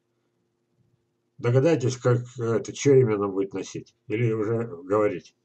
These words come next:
Догадались. Самое чудное чудо с моего сада будет называться Латенков. Это может быть абрикос Латенков, это может быть слива,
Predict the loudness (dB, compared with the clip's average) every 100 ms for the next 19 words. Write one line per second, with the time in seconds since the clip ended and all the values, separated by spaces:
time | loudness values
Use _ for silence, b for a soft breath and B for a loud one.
0 | _ _ _ _ _ -6 -4 -4 -4 -10
1 | -16 -20 _ _ _ _ _ _ _ _
2 | _ _ _ _ _ -12 -10 -4 0 2
3 | 2 0 2 0 2 -2 0 -2 0 -2
4 | -4 -2 0 -2 0 0 0 -2 -4 0
5 | 2 0 -6 -2 0 0 -2 -6 -8 _
6 | _ _ _ _ -12 0 4 4 2 -2
7 | 0 4 2 2 _ _ _ _ _ _
8 | _ _ -8 -4 -2 -2 -4 -2 0 4
9 | 4 2 -4 -6 -12 -14 -14 -12 -6 -4
10 | -2 -4 -6 2 6 6 4 -4